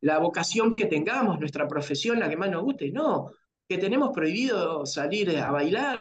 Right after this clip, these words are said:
y a tomar una copa? No. Es decir, todo se trastoca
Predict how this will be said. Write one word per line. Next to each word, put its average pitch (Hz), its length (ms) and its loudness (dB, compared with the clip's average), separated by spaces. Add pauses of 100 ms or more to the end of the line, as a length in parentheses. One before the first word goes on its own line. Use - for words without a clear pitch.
y 151 100 0
a 143 100 -2
tomar 180 280 -2
una 151 200 -2
copa? 269 440 -4
No. 392 360 -4 (360)
Es 220 120 2
decir, - 240 0
todo 359 160 2
se 233 160 2
trastoca 208 1000 2